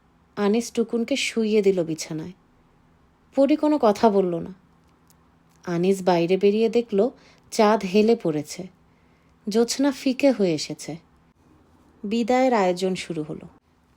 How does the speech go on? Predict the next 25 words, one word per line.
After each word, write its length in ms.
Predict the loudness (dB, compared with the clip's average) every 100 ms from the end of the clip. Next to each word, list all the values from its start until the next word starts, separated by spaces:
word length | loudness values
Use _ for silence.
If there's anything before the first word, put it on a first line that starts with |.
| _ _ _ _ -10
ঘুমন্ত 580 | -2 0 2 -2 -2 -4
ঝুনুকে 560 | -2 0 0 -2 -2
আবার 460 | 0 0 2 2 2
ঘুম 280 | -2 -2 -2
থেকে 300 | -4 -4 -2
টেনে 320 | 0 0 0
তোলা 280 | -2 -4 -6
হলো। 220 | -8 -12 -18 _ _ _ _ _ _ -10
সে 240 | 0 2
হঠাৎ 380 | 2 2 2 0
বলে 280 | 2 2 2
ফেলল, 400 | 2 2 0 -2 -6 _ _ _ _ _ _ -10
"ভাবি 440 | -6 -2 0 2
আজ 180 | 2 0
বিয়ের 300 | -4 0 2
শাড়ি 300 | 4 4 4
পরেছে 400 | 4 4 4 2
কেন?" 320 | 0 0 -2 -8 _ _ _ _ _ _ _ _ _ _ _
কেউ 240 | 0 2
তার 240 | 4 2 2
কথার 340 | 0 -2 -4
কোনো 240 | -4 -4 -2
জবাব 320 | -2 -2 -4
দিল 180 | -8 -8
না। 200 | -10 -16